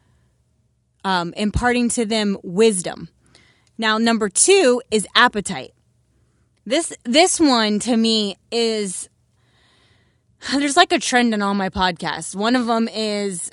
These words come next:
um, making sure you are getting into the Word every day. And number two,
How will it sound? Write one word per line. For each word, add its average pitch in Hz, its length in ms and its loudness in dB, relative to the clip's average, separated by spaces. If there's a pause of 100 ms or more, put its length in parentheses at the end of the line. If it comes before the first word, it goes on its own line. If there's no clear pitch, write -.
um, 175 500 -6 (400)
making 214 400 -2
sure 196 640 -2 (220)
you 208 220 -2
are 208 120 0
getting 190 300 -4
into 190 220 -6
the 180 120 -10
Word 175 260 -8
every 156 200 -10
day. 143 300 -14 (920)
And 208 160 -2
number 202 220 -2
two, 233 600 0